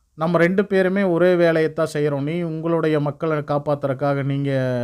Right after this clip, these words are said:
அங்க இருக்கீங்க, எங்களுடைய மக்களை காப்பாத்துறதுக்காக நாங்க இருங்க. நம்ம ரெண்டு பேரும் சேர்ந்தோம்னா இந்த மக்களை முழுமையா காப்பாத்த முடியும்" அப்படின்னு சொல்லி, "நம்ம ரெண்டு பேரும் இனிமேல் வந்து அண்ணன் தங்கச்சியாக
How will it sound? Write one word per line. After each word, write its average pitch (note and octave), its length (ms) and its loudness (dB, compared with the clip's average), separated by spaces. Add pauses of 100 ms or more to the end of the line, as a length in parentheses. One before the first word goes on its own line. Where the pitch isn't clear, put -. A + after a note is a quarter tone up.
(140)
அங்க C3+ 220 -4
இருக்கீங்க, C#3 520 -4
எங்களுடைய D#3+ 520 0
மக்களை D3 340 -2
காப்பாத்துறதுக்காக C3+ 760 -4
நாங்க B2 240 -4
இருங்க. A#2+ 420 -6 (420)
நம்ம D#3+ 220 0
ரெண்டு G3+ 320 4
பேரும் A3 440 4
சேர்ந்தோம்னா F#3 640 -2
இந்த F#3+ 140 -2
மக்களை D#3 460 -4
முழுமையா E3 420 0
காப்பாத்த D3 460 -2
முடியும்" C#3 380 -2
அப்படின்னு B2+ 320 -4
சொல்லி, B2+ 440 -8 (360)
"நம்ம E3+ 240 0
ரெண்டு F3+ 280 2
பேரும் F#3+ 260 2
இனிமேல் F3 380 0
வந்து D#3+ 260 -2
அண்ணன் D#3 320 -4
தங்கச்சியாக C#3+ 840 -2